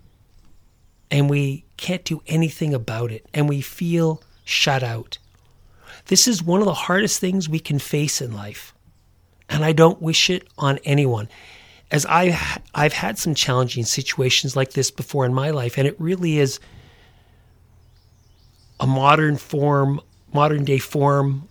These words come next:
of torture. Now, maybe that's going a bit too far, but it certainly feels like that. If you are facing something similar to David, remember, sometimes we have to let go of how we think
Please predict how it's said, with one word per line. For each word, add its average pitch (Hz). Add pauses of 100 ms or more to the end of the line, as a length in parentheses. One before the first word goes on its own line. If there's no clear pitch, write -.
(240)
of 123 (120)
torture. 131
Now, 127
maybe 131
that's 123
going 113
a 110
bit 127
too -
far, 117
but 127
it 135
certainly 196
feels 143
like 110
that. 107 (1600)
If -
you 214
are 226
facing 185
something 165
similar 156
to -
David, 131
remember, 143 (680)
sometimes 175
we 151
have 151
to 147
let 139
go 139
of 123
how 147
we 139
think -